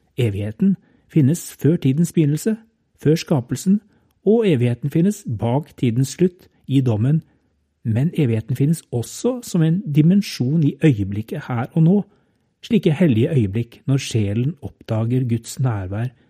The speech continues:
som svaret på sine livsspørsmål. Dette er kanskje litt høytflyvende, og hva hjelper Augustin meg med i min jakt på å forstå det jeg kaller kairos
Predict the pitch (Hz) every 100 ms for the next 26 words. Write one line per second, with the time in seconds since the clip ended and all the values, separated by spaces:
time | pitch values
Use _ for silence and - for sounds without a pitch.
0 | _ - 123 - 131 104 104 107 127 123
1 | 110 107 90 - - 127 143 151 - _
2 | _ _ _ _ _ _ _ 131 - 80
3 | 110 139 147 127 123 113 - 113 123 175
4 | - _ _ _ _ - 135 139 139 104
5 | - 143 131 151 - 131 139 113 113 143
6 | 160 143 135 131 - - - 147 - 160
7 | - 127 151 135 120 120 135 139 - -
8 | 139 202 175 -